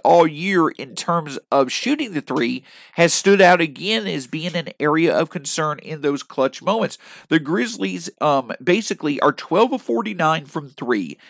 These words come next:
in clutch moments, you know, over this season. And that really stands out because, you know, as we mentioned, that's something that hurt them against New York. That's something that hurt them against Indiana.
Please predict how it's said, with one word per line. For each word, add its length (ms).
in 240
clutch 420
moments, 440
you 60
know, 200
over 500
this 260
season. 460
And 140
that 200
really 260
stands 440
out 200
because, 320
you 140
know, 240
as 320
we 140
mentioned, 480
that's 360
something 380
that 160
hurt 240
them 160
against 380
New 80
York. 340
That's 240
something 320
that 140
hurt 280
them 140
against 400
Indiana. 520